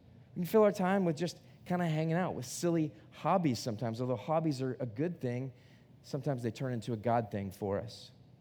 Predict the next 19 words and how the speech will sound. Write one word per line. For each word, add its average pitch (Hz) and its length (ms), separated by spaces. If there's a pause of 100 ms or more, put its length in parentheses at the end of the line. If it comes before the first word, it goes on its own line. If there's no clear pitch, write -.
(420)
So 156 120
we 156 100
have 170 200
no 151 160
margin, 139 640 (600)
and 131 80
without 147 260
margin, 139 500
you 123 100
can't 127 280
have 123 140
vision. 107 480 (880)
Without 156 280
margin 151 480
in 135 120
your 131 100
life, 131 320
you 131 80
cannot, 135 680